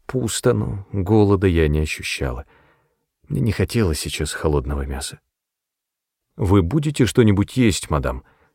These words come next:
спросил Роберт. «Нет», ответила я. «Нет, лучше принесите мне в библиотеку чай.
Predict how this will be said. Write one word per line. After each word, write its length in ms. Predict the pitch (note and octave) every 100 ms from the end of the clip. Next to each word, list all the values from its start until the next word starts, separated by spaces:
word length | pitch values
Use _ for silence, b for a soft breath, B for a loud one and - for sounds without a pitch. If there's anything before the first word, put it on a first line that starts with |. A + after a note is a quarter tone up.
| _
спросил 480 | - - F2+ - D#2
Роберт. 460 | C#2+ B1 C#2+ - _ _ _ _ -
«Нет», 460 | A2 G#2+ D#2 -
ответила 400 | - - D#2+ D2+
я. 220 | C2 B1 D2+ _ _ _ _ _ _ _ _ _ -
«Нет, 280 | B2 -
лучше 340 | A#2+ B2+ - A2+
принесите 560 | - A2 A2+ - C#3+
мне 220 | G#2+ G#2+ F#2
в 60 |
библиотеку 580 | G2 E2+ F#2+ - G2 F#2
чай. 480 | - - F#2+ C#2